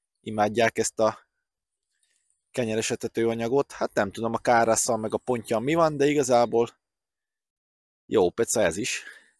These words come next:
És az az érdekes, hogy méretükhöz képest azért elég nehezen akarnak kijönni.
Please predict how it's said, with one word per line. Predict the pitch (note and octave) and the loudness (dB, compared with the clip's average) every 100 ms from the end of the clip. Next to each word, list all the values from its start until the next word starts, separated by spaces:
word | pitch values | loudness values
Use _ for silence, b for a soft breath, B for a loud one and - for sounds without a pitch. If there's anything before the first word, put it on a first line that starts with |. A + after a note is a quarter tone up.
| _ _ _ _ - | _ _ _ _ -2
És | |
az | A#3+ | 0
az | D3 | 4
érdekes, | D3 F3+ E3+ E3 | 4 4 4 2
hogy | D#3 | 0
méretükhöz | D#3+ G#3+ C#3 B2+ - - | 0 0 0 -2 -4 -2
képest | - F#3+ - F#3 - | 6 6 6 0 0
azért | G#3 A3+ - | 0 2 2
elég | C3+ B2 A#2+ | 2 2 2
nehezen | C#3+ G#2+ F#2+ G2+ | 2 2 0 -6
akarnak | F#2+ G2+ G2+ - | -4 -4 -6 -10
kijönni. | G#2 G2+ A2+ D3+ | -6 -6 -6 -12